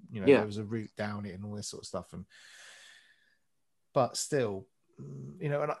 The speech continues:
Speaker 1: you know,
Speaker 2: Okay.
Speaker 1: the fact that you could go into a, like, you could get a submersible and just kind of go under the sea and find some secret stuff down the bottom
Speaker 2: Yeah.
Speaker 1: there. I find that fascinating, but also I'm never gonna find that shit unless you give me a reason to go and look for it, because I ain't got the time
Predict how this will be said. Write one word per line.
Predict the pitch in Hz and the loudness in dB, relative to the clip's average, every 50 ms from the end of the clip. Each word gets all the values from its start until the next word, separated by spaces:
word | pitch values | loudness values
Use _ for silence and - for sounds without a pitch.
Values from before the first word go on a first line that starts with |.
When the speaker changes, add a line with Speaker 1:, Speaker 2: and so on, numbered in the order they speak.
| - - | -6 -20
Speaker 1:
you | - - 135 | -12 -8 -8
know, | 117 - - | -6 -4 -6
Speaker 2:
Okay. | - - | -6 -4
Speaker 1:
the | - 151 | -4 -4
fact | - - 151 - - | 4 4 4 4 4
that | 147 151 | -2 -6
you | 151 139 | -6 -4
could | - 135 127 | -4 -2 4
go | - 139 131 | 4 6 6
into | 131 123 120 - 131 123 | 6 2 0 0 0 2
a, | |
like, | 120 113 107 - | 2 0 -2 -2
you | - 135 - | -6 -8 -8
could | 110 | -4
get | 120 123 - | -4 -4 -4
a | - | -2
submersible | 120 - 123 110 123 123 123 120 - - 92 101 92 95 | -4 -4 -4 -2 -2 -2 -2 -2 -2 -4 -4 -6 -6 -6
and | 101 | -6
just | 98 - - - | -6 -8 -10 -8
kind | - - 113 107 104 | -6 -4 -2 -2 -4
of | 101 - | -4 -4
go | - 117 110 104 | -4 -2 -2 -2
under | 101 104 101 107 | -4 -4 -6 -6
the | 98 104 | -6 -4
sea | - - 131 131 117 98 | -2 -2 0 -2 -2 -4
and | 85 98 | -6 -8
find | - - 107 101 104 90 | -6 -6 -6 -4 -4 -6
some | - - 101 | -8 -8 -6
secret | 101 - 113 87 - 107 - | -6 -6 -8 -8 -8 -8 -8
stuff | - - 117 107 - | -4 -4 -4 -4 -4
down | - 110 104 98 | -6 -6 -6 -6
the | 98 | -6
bottom | 92 113 107 - - 180 | -4 -4 -4 0 2 4
Speaker 2:
Yeah. | 180 175 135 | 4 4 4
Speaker 1:
there. | - - - - - | 2 -2 -6 -6 -6
I | 127 | -6
find | - - 139 143 135 | 0 0 0 2 2
that | 131 95 - | -2 -4 0
fascinating, | - 156 160 - - 117 110 107 120 110 117 113 101 107 _ | 0 0 2 2 0 -2 -2 -6 -6 -6 -6 -8 -8 -2 _
but | 131 113 - - | 0 0 0 0
also | - 147 147 127 - - 104 98 104 113 110 - _ _ _ _ - | -2 -2 -2 -2 -2 -4 -4 -4 -4 -6 -10 -12 _ _ _ _ -2
I'm | 139 151 147 | 0 0 0
never | 143 139 127 117 135 | 0 -4 -2 -2 -4
gonna | 127 - 120 120 - | -4 -2 -4 -4 -4
find | - - 123 127 131 120 | -4 -2 -4 -2 -2 -2
that | 120 - | -2 -2
shit | - - - 120 - | -2 -4 -4 -4 -4
unless | 107 107 120 117 - - | -4 -6 -6 -4 -4 -6
you | 110 | -6
give | - 123 113 - | -6 -6 -6 -6
me | 113 113 | -6 -6
a | |
reason | 104 98 120 117 113 101 - 113 | -6 -4 -4 -4 -4 -4 -6 -8
to | 101 - | -10 -6
go | - 127 120 117 | -4 -2 -2 -2
and | 113 113 | -2 -4
look | 135 - - _ | -6 -6 -8 _
for | - - - 90 95 | -12 -8 -6 -6 -8
it, | - - | -6 -10
because | 117 - - 127 120 | -10 -8 -6 -6 -4
I | - - 131 131 | -4 -2 -2 -2
ain't | 139 165 - - | -2 -4 -4 -6
got | 139 135 - | -8 -6 -6
the | 127 | -10
time | 123 - - - 123 123 117 92 92 92 104 104 113 | -10 -10 -12 -10 -8 -8 -8 -8 -8 -8 -10 -10 -12